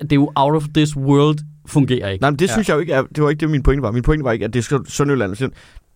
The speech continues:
Speaker 2: Jeg synes, det er sindssygt, hvor tæt på København,
Speaker 1: Ja, det ikke virker.
Speaker 2: at det ikke virker.
Speaker 1: Ja.
Speaker 2: At det der med sådan, "Nå, men så kommer jeg til Helsingør," og så er der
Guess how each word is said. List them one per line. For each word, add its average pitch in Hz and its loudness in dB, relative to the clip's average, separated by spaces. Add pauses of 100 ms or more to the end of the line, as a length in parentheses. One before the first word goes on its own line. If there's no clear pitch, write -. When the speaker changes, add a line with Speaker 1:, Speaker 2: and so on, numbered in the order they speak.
Speaker 2:
Jeg 160 2
synes, 190 -4
det 147 -2
er 127 0
sindssygt, 147 -2
hvor 127 -2 (100)
tæt - -2
på - 8
København, 110 -2 (300)
Speaker 1:
Ja, 139 0 (440)
det 156 4
ikke 127 0
virker. 123 0
Speaker 2:
at 110 -8
det - 4
ikke 127 0
virker. 104 0 (140)
Speaker 1:
Ja. 127 0
Speaker 2:
At 151 -2
det 170 -4
der 180 2
med 156 0
sådan, 151 -8
"Nå, 156 4
men 151 -6
så 165 -8
kommer 156 0
jeg 127 2
til 139 0
Helsingør," 143 0 (460)
og 156 0
så 160 -2
er 165 0
der 160 -4